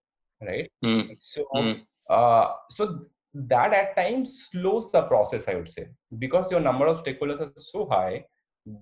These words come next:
Speaker 1: you
Speaker 2: Hmm.
Speaker 1: have to, uh, the feature that you could build in a, let's say, one million A R R, uh, kind of one million A R R, uh, SaaS company,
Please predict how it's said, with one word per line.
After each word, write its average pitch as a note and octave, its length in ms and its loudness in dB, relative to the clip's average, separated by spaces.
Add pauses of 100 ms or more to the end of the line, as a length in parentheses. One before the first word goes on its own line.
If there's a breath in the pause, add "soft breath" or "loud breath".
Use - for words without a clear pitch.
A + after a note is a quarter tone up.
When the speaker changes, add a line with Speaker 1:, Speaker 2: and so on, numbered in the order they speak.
(240)
Speaker 1:
you C#3+ 340 -2
Speaker 2:
Hmm. G3 120 -6
Speaker 1:
have D3+ 340 -2 (160)
to, F#3+ 480 -6
uh, - 80 -4 (160)
the C3+ 140 -4
feature D#3+ 340 -10
that E3+ 300 0
you D#3+ 180 -8
could D#3 340 -10
build C#3+ 320 -2
in D#3 160 -4
a, D#3 320 2 (480)
let's B2+ 300 -2
say, C#3+ 260 2
one C3 320 2
million C#3+ 300 0
A C3+ 100 0
R C3 140 4
R, C3+ 480 4 (100)
uh, G#2 680 2
kind A2+ 260 -2
of A#2+ 300 2 (140)
one B2+ 260 0
million C#3 260 0
A C3+ 120 2
R B2+ 80 4
R, C3 380 2
uh, - 200 0
SaaS A#2 260 -4
company, A#2 500 -4